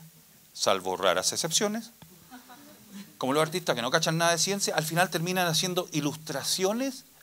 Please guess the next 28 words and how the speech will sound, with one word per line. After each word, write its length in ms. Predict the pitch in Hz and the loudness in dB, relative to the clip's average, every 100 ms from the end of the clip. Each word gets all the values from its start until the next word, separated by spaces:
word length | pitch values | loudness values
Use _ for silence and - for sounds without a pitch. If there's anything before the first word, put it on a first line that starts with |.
| - | -4
impresionistas 1120 | 160 151 156 143 - 151 190 214 214 262 254 - - - - | 0 0 0 2 2 2 0 -2 0 -2 -2 -8 -20 -20 -20
de 200 | - 127 | -6 -2
visitas 500 | 156 151 196 190 170 | 0 2 2 2 0
turísticas 600 | - 170 185 - 117 95 - | 0 -2 -2 -4 -8 -10 -8
por 180 | 113 | -6
muy 160 | 127 180 | -2 -2
poco 240 | 165 160 | -2 -2
tiempo, 440 | 156 135 82 - - - _ _ - _ - - - - - | 0 -2 -4 -14 -18 -20 _ _ -20 _ -20 -20 -20 -20 -8
que 120 | - 165 | 0 2
no 180 | 208 | 4
se 300 | 269 269 247 | 4 4 2
diferencian 760 | 202 185 208 196 214 233 233 220 | 0 0 0 2 2 2 0 0
mucho 340 | 165 156 175 | 0 0 0
de 60 | 160 | 0
lo 100 | 139 | 0
que 100 | 120 | 0
hacía 340 | - 139 135 | 0 4 4
Martens 500 | 135 110 110 175 208 | 4 2 0 -6 -4
cuando 300 | - 113 107 | -2 -2 0
era 120 | 113 | 2
el 80 | 127 | 2
acuarelista 640 | 123 139 139 147 151 156 165 | 2 2 2 2 -2 -2 0
del 160 | 170 | 0
Beagle 460 | 160 196 170 139 151 | -2 -2 -2 -4 -2
y 120 | 151 | -2
acompañaba 680 | 147 151 147 156 175 175 185 | 0 -2 -4 -4 0 2 2
a 40 | |
Darwin. 520 | 233 269 165 101 80 | 2 0 -2 -6 -8